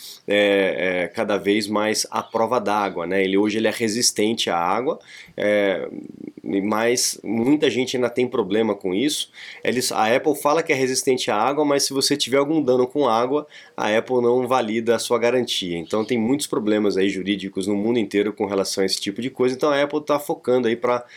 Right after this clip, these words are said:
é, acabar com todas as entradas possíveis do iPhone, né, e torná-lo, é, lacrado, né, hermeticamente lacrado. Temos o Apple Pay Later também, que nós falamos já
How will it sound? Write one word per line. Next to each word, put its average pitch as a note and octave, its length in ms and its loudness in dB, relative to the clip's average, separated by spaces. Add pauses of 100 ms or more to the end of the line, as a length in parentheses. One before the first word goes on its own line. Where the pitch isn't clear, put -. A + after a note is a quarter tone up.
(260)
é, G2+ 200 2
acabar A2 560 0
com A#2+ 120 -6
todas F3 300 -2
as E3 140 4
entradas A2 480 -2
possíveis G2+ 520 -2
do B2+ 100 2
iPhone, C#3 440 -2
né, A#2+ 160 -2 (320)
e A#2+ 80 0
torná-lo, C3 1000 0
é, E2+ 760 -2
lacrado, G2+ 580 -2
né, F#2 220 -6
hermeticamente G2+ 800 0
lacrado. F#2+ 500 -4 (640)
Temos G3+ 280 4
o F3+ 80 4
Apple F3+ 240 2
Pay D#3 240 2
Later C3+ 400 4
também, B2+ 280 2
que D3 120 -2
nós C3 160 2
falamos B2 360 2
já A#2+ 240 2